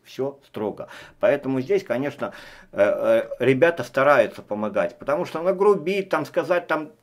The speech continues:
«ты болван» или «дурак», это может каждый. А вы попробуйте просто помочь человеку, чтобы он понял и сказал: «Да, у меня получилось». Вот это круто, вот это классно.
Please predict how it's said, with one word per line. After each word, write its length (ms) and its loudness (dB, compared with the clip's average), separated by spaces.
«ты 100 -2
болван» 520 4
или 140 -2
«дурак», 520 4
это 180 2
может 320 2
каждый. 640 2
А 80 0
вы 140 -2
попробуйте 640 -2
просто 360 -4
помочь 420 -4
человеку, 380 -2
чтобы 320 -6
он 140 -2
понял 320 -2
и 60 -8
сказал: 340 -4
«Да, 380 6
у 80 -6
меня 280 2
получилось». 720 -2
Вот 240 -12
это 220 -6
круто, 400 -8
вот 160 -12
это 180 -6
классно. 580 -6